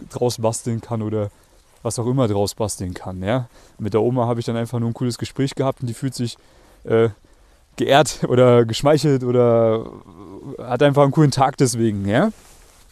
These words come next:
Gut, also, ich glaube mal, das waren jetzt genug Learnings hier an dieser Stelle. Ich hoffe, der Ton hat einigermaßen gepasst. Ich hoffe, du konntest ein bisschen was mitnehmen aus meinen Gedanken, den ich jetzt einfach mal freien Lauf gelassen habe.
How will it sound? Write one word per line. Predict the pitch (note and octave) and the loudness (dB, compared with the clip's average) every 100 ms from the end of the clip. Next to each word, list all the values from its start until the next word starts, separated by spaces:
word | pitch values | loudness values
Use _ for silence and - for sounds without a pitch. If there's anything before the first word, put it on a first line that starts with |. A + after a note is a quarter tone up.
| _ _ _ - | _ _ _ -6
Gut, | C#3 D3+ - _ - - _ | 2 2 0 _ -20 -20 _
also, | A#2+ A#2 G#2+ F2+ - | 0 2 0 -4 -10
ich | - - | -10 0
glaube | A#2+ | 2
mal, | B2+ | 2
das | A2 | 2
waren | A#2+ | 0
jetzt | A2+ | 0
genug | - B2+ - | -2 -2 0
Learnings | B2 B2+ C3 B2+ | 2 2 0 -2
hier | - B2+ | -2 -2
an | |
dieser | A#2 A2+ | 0 0
Stelle. | A2 - B2 C3+ D3+ - _ _ _ _ _ | -2 -2 -2 -2 -6 -12 _ _ _ _ _
Ich | - | -2
hoffe, | B2 | 0
der | A2+ | 0
Ton | G#2+ D#3 D3+ | -2 0 0
hat | C#3+ | 0
einigermaßen | A2+ A#2+ A2+ G#2+ G#2+ - | 0 2 2 2 0 -2
gepasst. | G2+ - C3 C3+ - | -8 -4 -2 -2 -6
Ich | - | -4
hoffe, | A#2 G#2+ | -4 -4
du | G#2+ | -6
konntest | - A#2 A#2+ | -4 -2 -4
ein | |
bisschen | A2+ A2+ | -6 -2
was | G2+ - | -2 -2
mitnehmen | A#2+ - A2+ A2+ A2+ _ _ _ - | -6 -2 -2 -2 -4 _ _ _ -4
aus | A2+ G#2+ | -4 -2
meinen | G#2+ G#2 G2+ | 0 0 -2
Gedanken, | - G2+ A#2 B2 | -4 -2 -2 0
den | A2 | 0
ich | A2+ | 0
jetzt | - | -6
einfach | - B2+ B2 | -10 -6 -4
mal | A2 | -4
freien | - - A#2+ | -6 -6 -2
Lauf | G#2+ B2 | -2 -2
gelassen | - G#2+ G#2 A2 F#2 | -2 -2 -2 -4 -2
habe. | G#2+ A2+ A#2+ | 0 2 2